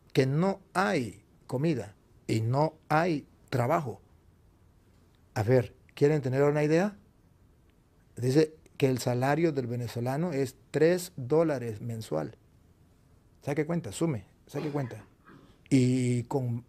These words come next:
y con varios hijos. Y tiene que comprar la comida, y tiene que pagar la luz, y tiene que... ¿qué vas a hacer con tres dólares mensual? El que tiene trabajo. Y el que no tiene trabajo, que es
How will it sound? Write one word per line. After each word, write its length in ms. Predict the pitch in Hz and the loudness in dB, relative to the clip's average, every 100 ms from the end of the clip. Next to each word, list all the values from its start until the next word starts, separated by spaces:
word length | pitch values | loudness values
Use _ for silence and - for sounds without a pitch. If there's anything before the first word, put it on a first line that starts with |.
| _ 147 | _ -2
y 100 | 123 | 0
con 180 | 123 123 | 0 0
varios 360 | 147 160 156 | 0 -2 -2
hijos. 400 | 165 151 117 - _ _ _ _ _ _ _ _ - | -2 -4 -6 -16 _ _ _ _ _ _ _ _ -2
Y 80 | 127 | -2
tiene 280 | 135 143 | 0 -2
que 180 | 131 147 | 0 0
comprar 440 | 147 139 135 147 139 | 0 0 2 2 2
la 160 | 131 | -2
comida, 400 | 127 127 143 143 | -2 -4 -2 -4
y 40 | 120 | -4
tiene 260 | 139 139 | -4 -4
que 100 | 135 | -6
pagar 260 | 127 131 131 | -6 -4 -4
la 100 | 127 | -4
luz, 220 | 143 127 | -4 -4
y 60 | 113 | -6
tiene 260 | 135 131 | -8 -8
que... 260 | 127 131 127 _ _ _ _ _ - | -8 -10 -10 _ _ _ _ _ -6
¿qué 160 | 175 | -2
vas 200 | 185 165 | 0 0
a 80 | 160 | 0
hacer 420 | 147 127 127 110 - _ | -2 -4 -4 -6 -16 _
con 180 | - 117 | -10 -8
tres 260 | 127 123 120 | -4 -4 -2
dólares 380 | 131 123 110 104 | -2 -4 -6 -8
mensual? 440 | 101 107 120 113 _ _ - | -10 -10 -12 -12 _ _ -10
El 140 | 131 | -6
que 120 | 127 127 | -4 -2
tiene 260 | 151 156 | 0 0
trabajo. 440 | 139 127 143 117 107 _ _ _ _ - - | 0 -2 -4 -6 -12 _ _ _ _ -20 0
Y 120 | 143 | 2
el 140 | 131 123 | 2 4
que 140 | 127 | 4
no 180 | 135 160 | 4 4
tiene 340 | 165 165 165 160 | 6 8 8 8
trabajo, 480 | 143 147 156 180 175 - _ _ _ _ _ _ _ _ _ _ _ _ - | 8 8 6 0 -4 -14 _ _ _ _ _ _ _ _ _ _ _ _ -4
que 460 | 147 135 147 160 165 | 4 8 12 12 10
es 200 | 156 | 6